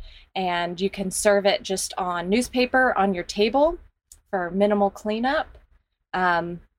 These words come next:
add some, uh, Old Bay to it if you like to add a little extra spice, or you could do Zatarain's if you want a little more Cajun flavor.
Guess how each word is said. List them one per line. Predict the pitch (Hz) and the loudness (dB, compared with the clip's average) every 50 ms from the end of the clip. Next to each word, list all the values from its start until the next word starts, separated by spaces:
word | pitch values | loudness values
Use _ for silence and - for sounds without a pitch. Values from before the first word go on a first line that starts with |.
| _ _ - | _ _ 0
add | 196 196 202 - | 2 2 2 2
some, | - - 208 190 175 180 180 - - _ _ _ _ - | 0 2 2 2 2 0 -6 -10 -12 _ _ _ _ -14
uh, | 185 180 170 170 160 165 - _ - | -12 -12 -10 -8 -10 -10 -10 _ 0
Old | - 202 214 214 196 185 | 2 2 2 2 0 0
Bay | 226 214 214 220 220 | 2 2 4 2 0
to | 214 - - - 233 226 | -2 -6 -8 -6 -4 -2
it | 226 226 214 | -2 0 -2
if | 202 196 - | -2 -4 -4
you | 208 202 | -4 -2
like | 190 185 185 - - | -2 -2 -4 -4 -8
to | - - | -8 -4
add | - 190 190 190 | 0 0 2 2
a | 190 | 2
little | 190 185 185 185 | 0 0 -2 -2
extra | 175 - - - - - 175 | -4 -4 -10 -12 -12 -8 -8
spice, | - - - - 226 226 220 226 214 - - | -6 -2 0 2 2 4 2 2 0 -2 0
or | 202 190 | 0 0
you | 190 180 | 0 0
could | - - 190 175 | -2 -6 -8 -6
do | - 190 185 180 | -2 -2 -2 0
Zatarain's | 170 - 202 196 196 202 208 208 208 202 202 196 196 196 208 202 | 2 4 4 4 4 4 2 2 2 2 2 2 0 0 -2 -4
if | 196 190 - | -6 -6 -6
you | 196 185 | -4 -2
want | 190 190 185 | -2 -2 -2
a | 185 | -4
little | 180 185 180 | -4 -4 -4
more | 180 180 175 180 | -4 -6 -8 -8
Cajun | - - 349 349 320 339 339 320 | -4 0 0 2 2 2 0 -2
flavor. | 302 - 330 320 320 311 311 320 320 320 311 311 311 | 0 0 2 2 2 2 0 0 2 2 0 0 -2